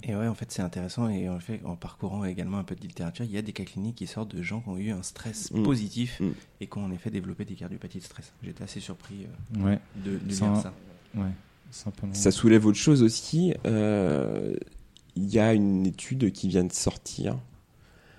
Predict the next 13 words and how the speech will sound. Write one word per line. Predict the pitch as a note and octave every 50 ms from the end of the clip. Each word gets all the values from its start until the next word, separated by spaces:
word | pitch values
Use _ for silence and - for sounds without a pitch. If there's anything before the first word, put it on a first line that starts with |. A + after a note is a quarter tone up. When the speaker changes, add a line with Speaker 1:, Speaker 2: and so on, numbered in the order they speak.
| - - -
Speaker 3:
Ouais. | G2+ A2+
Speaker 2:
sur | - - - - - - A2 G#2+ A2 B2 C3 C3 A#2 -
le | - G#2 G2 G2
fact-, | G2 - - A#2 A#2+ - - - -
enfin, | - G#2 F#2
les, | F#2 F#2 G2 G2
le, | F#2 F#2+ F#2+ F#2
le, | F#2 F2+ F2
le | G2 G2+
pronostic | G2 - - - C#3 C3+ C3 B2 B2 - - D3 B2
de | A2 G#2
cette | - - A2+ - -
maladie | A2 G#2+ G2+ G2+ G2+ G2 G#2 G#2 A#2+ D3+ E3